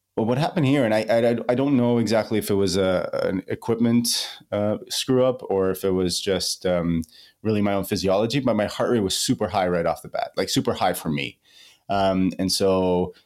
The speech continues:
you know, I gave it about ten, fifteen minutes, but I knew, I realized I wasn't gonna come down. I mean, I had a little bit of caffeine before the race, which obviously affects heart rate.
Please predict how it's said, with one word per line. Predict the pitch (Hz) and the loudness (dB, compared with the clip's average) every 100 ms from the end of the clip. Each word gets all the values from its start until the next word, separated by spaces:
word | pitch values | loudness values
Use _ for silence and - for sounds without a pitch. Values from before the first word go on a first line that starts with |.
| _ | _
you | 101 | -4
know, | 98 | 0
I | 95 | 0
gave | 92 104 | 0 -2
it | 101 | 0
about | 92 92 87 | 0 0 -2
ten, | 110 98 | -4 -4
fifteen | 107 - 95 | -4 -2 0
minutes, | 92 95 90 | 0 0 -2
but | 90 | -2
I | 90 | 0
knew, | 92 92 90 - - - | 2 2 0 -2 -6 -2
I | |
realized | 101 101 98 98 | 0 2 0 0
I | |
wasn't | 90 90 90 | -2 0 0
gonna | 82 | -2
come | - 90 82 | -4 -4 0
down. | 90 110 135 104 | 0 0 -2 -2
I | |
mean, | 101 101 101 | 0 0 0
I | - 104 | 0 0
had | 110 110 110 107 - _ _ _ _ _ - | 2 0 0 -4 -10 _ _ _ _ _ -4
a | |
little | 104 113 | 0 2
bit | 110 | 0
of | 98 | 0
caffeine | 104 101 98 | -2 0 -2
before | 90 135 127 | -2 0 2
the | 123 | 4
race, | 127 117 | 2 0
which | 98 | -2
obviously | 95 87 90 - 85 | -2 0 -2 -2 -4
affects | - 85 - | -2 -4 -4
heart | 101 101 | -2 0
rate. | 104 101 101 | 2 0 -2